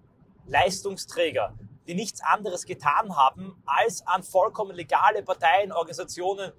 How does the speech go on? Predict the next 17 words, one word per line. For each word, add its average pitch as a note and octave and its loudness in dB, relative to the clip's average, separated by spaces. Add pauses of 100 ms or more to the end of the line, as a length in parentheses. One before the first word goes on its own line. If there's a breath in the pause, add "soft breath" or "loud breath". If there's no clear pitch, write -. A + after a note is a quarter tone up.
(160)
zu - -12
spenden F#3 -2
oder E3 -4
sich F#3 -10
mit F3+ -8
Leuten F3 4
zu F3 -12
treffen, D#3 -2
mal D3+ 6
einen D#3 -6
eigenen E3+ 2
Blick G#3+ -8
erhaschen D3+ 4
zu C#3 -12
wollen C3+ 0
auf C#3+ 4
diese D3 -6